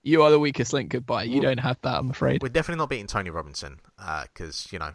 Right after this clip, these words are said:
Speaker 2: Time Team, it's a classic.
Speaker 1: Baldrick.
Speaker 2: He's a good lad. Uh, Jack, do you have anything you would like to plug before we head out of here?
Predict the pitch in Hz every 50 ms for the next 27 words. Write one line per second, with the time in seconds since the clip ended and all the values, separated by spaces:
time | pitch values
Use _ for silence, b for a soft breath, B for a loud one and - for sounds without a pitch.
0 | - _ - - 85 85 82 - - 85 85 85 82 _ _ _ _ _ - -
1 | - - 92 85 - - 82 80 _ - - - _ _ _ _ _ _ _ _
2 | _ _ _ _ _ _ _ _ _ _ _ _ _ _ _ - 160 156 156 151
3 | - - 95 67 - - - - _ _ _ _ _ _ _ _ _ _ _ -
4 | 104 92 98 107 101 98 92 90 85 - - - _ _ _ _ _ 113 123 123
5 | 123 113 - 170 160 120 - - 156 160 143 156 143 - 156 156 123 - 139 131
6 | 120 127 131 127 120 120 - - - - - - - - 120 110 98 90 - -
7 | - - 110 104 95 92 85 87 98 90 87 - - - 98 90 87 80 71 80
8 | - 82 82 80